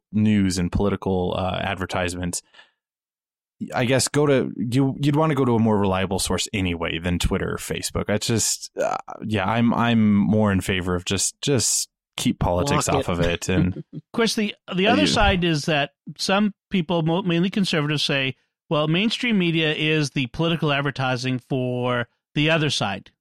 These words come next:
Speaker 3: You know, they're biased in favor of, uh, the, uh,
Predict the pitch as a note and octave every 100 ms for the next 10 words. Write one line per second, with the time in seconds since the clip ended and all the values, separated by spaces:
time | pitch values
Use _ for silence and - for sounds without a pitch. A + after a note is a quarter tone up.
0 | - C3 A#2 C3+ A#2+ C#3 C#3 C3+ - C3+
1 | - C#3 B2 A#2+ A#2 A2+ A2 _ _ _
2 | _ - B2+ A#2 A#2+ B2+ - C3